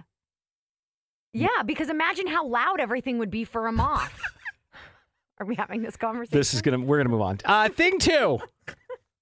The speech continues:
Speaker 2: Wow. If it
Speaker 1: Loud
Speaker 2: weren't
Speaker 1: noises!
Speaker 2: if it weren't for breast pump machines, we might not have Chris Hemsworth as an actor.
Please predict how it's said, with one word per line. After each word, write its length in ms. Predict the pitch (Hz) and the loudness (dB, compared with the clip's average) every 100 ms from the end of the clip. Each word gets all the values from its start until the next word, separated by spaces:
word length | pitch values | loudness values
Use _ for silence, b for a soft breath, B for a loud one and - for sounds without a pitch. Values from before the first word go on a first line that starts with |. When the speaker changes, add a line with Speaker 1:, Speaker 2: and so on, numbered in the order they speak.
| _ - | _ -2
Speaker 2:
Wow. 420 | 127 127 113 - B 143 147 - | 0 0 -4 -10 B -12 -10 2
If 280 | 208 202 | 2 4
it 240 | 226 220 185 | 2 4 4
Speaker 1:
Loud 80 | 220 | 4
Speaker 2:
weren't 200 | 339 508 494 | 4 2 2
Speaker 1:
noises! 800 | 466 480 427 466 440 370 339 - 170 175 170 - | 2 0 0 0 0 -2 -6 -16 -8 -6 -4 0
Speaker 2:
if 200 | 196 190 | 2 4
it 120 | 220 | 2
weren't 260 | 202 226 320 | 2 2 2
for 120 | 269 | 0
breast 400 | 185 185 208 - | 2 2 2 2
pump 180 | 190 156 | 0 2
machines, 480 | 160 - 147 139 156 | 0 2 0 2 2
we 80 | |
might 240 | 156 202 240 | 2 2 2
not 160 | 214 | 2
have 160 | 190 185 | 2 0
Chris 280 | 277 180 - | 0 0 2
Hemsworth 440 | 160 143 135 123 | 0 2 0 2
as 140 | 120 113 | 0 2
an 60 | |
actor. 400 | 107 110 - - | 0 -2 -4 -6